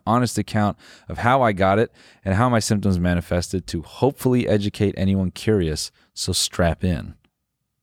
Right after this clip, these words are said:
Right. Um, so this whole saga really begins mid-June.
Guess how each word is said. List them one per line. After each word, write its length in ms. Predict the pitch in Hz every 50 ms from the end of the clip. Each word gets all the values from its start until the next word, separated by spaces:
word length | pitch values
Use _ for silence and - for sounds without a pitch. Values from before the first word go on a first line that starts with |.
| _ _ _ -
Right. 260 | - 87 78 67 64 _ _ _ _ _ _ _ _ _ _ _ _ _ - - _ _ _ _ _ _ _ _ _ _ _ _ _ _ _ -
Um, 600 | 107 113 113 113 113 110 107 104 101 98 95 95 - - _ _ _ _ _ _ _ _ _ _ _ _ _ _ _ _ _ _ _ _ _ _ _
so 420 | - - - - - 107 104 107 107
this 180 | 135 170 165
whole 140 | - 147 135
saga 500 | 117 - 139 123 120 120 113 117 113 110
really 260 | 101 98 104 104 101
begins 420 | 90 98 92 90 95 95 95 90 85
mid-June. 800 | 90 85 82 73 - - 120 123 120 120 117 113 117 117 113